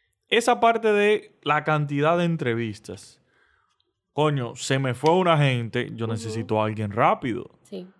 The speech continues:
Speaker 1: O no, espérate, estoy desarrollando un proyecto,
Speaker 2: Ujú.
Speaker 1: me voy a tomar el tiempo de, de cosas. ¿Cómo tú entiendes es más saludable para una vacante tomar esa decisión? A mí particularmente me resulta pensarlo en frío.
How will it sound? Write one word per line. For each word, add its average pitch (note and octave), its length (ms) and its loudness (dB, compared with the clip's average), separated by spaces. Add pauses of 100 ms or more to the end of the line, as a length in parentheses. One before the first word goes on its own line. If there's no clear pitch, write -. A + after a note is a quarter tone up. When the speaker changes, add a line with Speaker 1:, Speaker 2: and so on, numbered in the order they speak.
(220)
Speaker 1:
O C3+ 200 4
no, D3+ 240 4
espérate, B2 400 0
estoy A#2 180 -6
desarrollando D3 640 0
un D#3 80 -6
proyecto, D#3 640 -2
Speaker 2:
Ujú. A3 440 -14 (380)
Speaker 1:
me B2 120 -6
voy B2+ 140 0
a B2+ 40 -4
tomar C3+ 240 -4
el B2 60 -10
tiempo C#3 520 -2
de, A#2 240 -2
de G#2+ 200 -6
cosas. E3+ 380 -6 (1080)
¿Cómo A3 380 0
tú G#3+ 120 -2
entiendes F#3 640 -2
es D#3+ 160 -6
más E3 340 -6
saludable D3+ 640 0
para B2+ 280 0
una C3 220 0
vacante D#3 520 -4
tomar B2 400 -4
esa A#2+ 200 -8
decisión? A2 720 -14 (380)
A C3+ 160 2
mí F3+ 140 0
particularmente F#3 760 0
me D#3 120 -2
resulta E3+ 680 -6
pensarlo B2 400 -4
en A#2+ 80 -4
frío. G2 380 -12